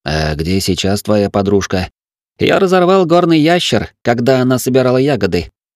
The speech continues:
Олеко присел на корточки и опустил в воду ладонь. Нахлынувшая волна обдала его руку пеной.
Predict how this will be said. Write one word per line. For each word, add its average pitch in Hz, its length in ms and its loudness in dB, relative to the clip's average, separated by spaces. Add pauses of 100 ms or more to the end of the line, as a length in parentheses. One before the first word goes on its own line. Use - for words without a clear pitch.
(360)
Олеко 123 380 -2
присел 123 360 -2
на 120 140 0
корточки - 520 -6
и 110 180 -4
опустил 104 540 -2
в 85 60 -6
воду 90 260 -2
ладонь. 76 440 -6 (640)
Нахлынувшая 90 680 -2
волна 90 420 -2
обдала 90 400 -2
его 87 260 -2
руку 87 240 -4
пеной. 67 460 -8